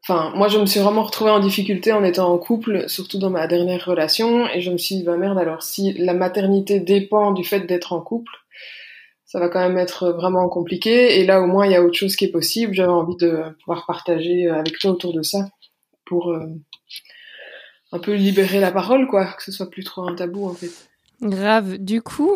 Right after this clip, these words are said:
Speaker 2: on en vient à... au désir d'enfant. Depuis quand tu as un désir d'enfant ? Enfin, je suppose que t'en as eu un, vu que t'es <laughs> enceinte. Et comment tu expliques ce désir d'enfant ?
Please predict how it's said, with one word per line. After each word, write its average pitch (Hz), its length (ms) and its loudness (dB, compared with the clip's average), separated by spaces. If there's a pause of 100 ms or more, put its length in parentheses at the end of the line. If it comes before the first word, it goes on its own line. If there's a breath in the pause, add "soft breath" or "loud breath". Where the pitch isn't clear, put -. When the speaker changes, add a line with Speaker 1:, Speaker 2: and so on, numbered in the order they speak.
Speaker 2:
on 202 280 2
en 202 120 2
vient 233 280 0
à... 180 480 0
au - 220 0
désir 220 400 4
d'enfant. 285 560 2
Depuis 208 360 0
quand 262 280 0
tu 220 220 0
as 175 60 4
un 180 120 0
désir 196 340 0
d'enfant ? 185 440 -2
Enfin, 196 160 -4
je - 60 -6
suppose 196 280 -8
que 190 80 -6
t'en 185 180 -2
as 180 120 0
eu 180 100 2
un, 262 200 0
vu 214 120 -6
que 190 100 -6
t'es - 380 -8
<laughs> - 0 -
enceinte. 226 420 -2 (480 loud breath)
Et 202 120 4
comment 233 340 4
tu 254 200 0
expliques 226 440 0
ce 202 240 4
désir 190 340 2
d'enfant ? 185 420 -2